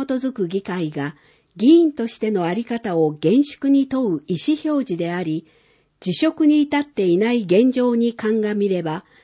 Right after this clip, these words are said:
市民の信頼に応える議員としての適格性に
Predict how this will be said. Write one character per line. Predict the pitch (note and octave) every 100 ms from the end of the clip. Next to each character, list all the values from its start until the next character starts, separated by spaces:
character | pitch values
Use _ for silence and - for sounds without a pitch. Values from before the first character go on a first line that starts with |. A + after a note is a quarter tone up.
| _
市 | - -
民 | E4 E4 C4+
の | E3+
信 | - A3 B3
頼 | A3+ A3+ G#3+
に | G#3 G#3
応 | G3 G3+
え | G3
る | E3+ D#3
議 | F#3
員 | D4 D#4 D4
と | G3
し | -
て | - F#3+
の | D#3+
適 | C#3+ _ - D3+ -
格 | D4 D#4
性 | - C#4 C4
に | B3 A#3+